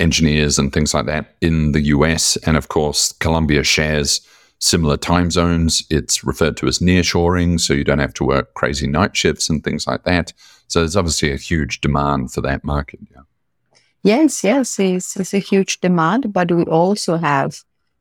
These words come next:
Speaker 2: uh, a lot of competition from, from the whole world, and,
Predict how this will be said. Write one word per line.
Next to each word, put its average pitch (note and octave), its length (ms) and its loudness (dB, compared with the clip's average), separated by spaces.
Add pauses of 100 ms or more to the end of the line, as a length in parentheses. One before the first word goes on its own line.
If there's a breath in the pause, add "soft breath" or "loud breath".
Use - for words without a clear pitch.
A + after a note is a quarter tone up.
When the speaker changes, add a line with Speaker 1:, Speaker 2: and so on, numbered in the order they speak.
(140)
Speaker 2:
uh, D3 540 4
a D#3+ 80 2
lot D#3+ 180 4
of D#3 140 -4
competition D3+ 840 0
from, C#3 520 -2 (460)
from D3 220 0
the D3+ 120 4
whole D3+ 380 4
world, E3+ 320 4
and, C#3+ 420 2